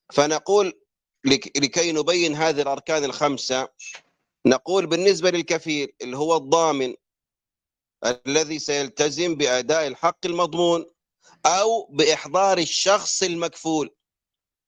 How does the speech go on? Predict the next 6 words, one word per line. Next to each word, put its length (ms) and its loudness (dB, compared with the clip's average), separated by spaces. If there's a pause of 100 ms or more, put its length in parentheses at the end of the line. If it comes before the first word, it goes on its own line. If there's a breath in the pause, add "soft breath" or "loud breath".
(640)
أولا 500 2
لابد 400 -2
أن 120 -2
يكون 320 0
أهلا 340 -2
للتبرع، 680 -2